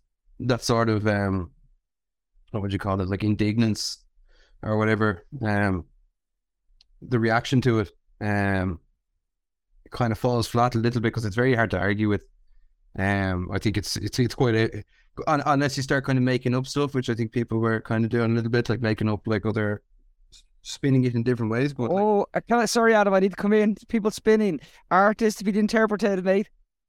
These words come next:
Speaker 2: You know,
Speaker 1: Well,
Speaker 2: we're gonna interpret art. We're gonna look at it. We're gonna say, we're gonna take what we want from it.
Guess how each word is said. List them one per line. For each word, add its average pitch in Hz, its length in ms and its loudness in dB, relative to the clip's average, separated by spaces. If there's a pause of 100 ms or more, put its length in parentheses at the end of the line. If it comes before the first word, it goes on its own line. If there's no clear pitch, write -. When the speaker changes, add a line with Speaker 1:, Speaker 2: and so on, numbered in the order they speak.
(140)
Speaker 2:
You 156 140 2
know, 196 180 4
Speaker 1:
Well, 208 380 2 (240)
Speaker 2:
we're 175 100 2
gonna 220 200 2
interpret 214 440 0
art. 180 260 4
We're 175 80 -4
gonna 202 180 0
look 202 220 0
at 214 100 4
it. 180 120 0
We're 175 60 -2
gonna 185 200 4
say, 196 280 2
we're 175 100 -2
gonna 196 140 2
take 208 260 0
what 196 140 0
we 185 100 2
want 185 260 2
from 175 220 2
it. 156 160 0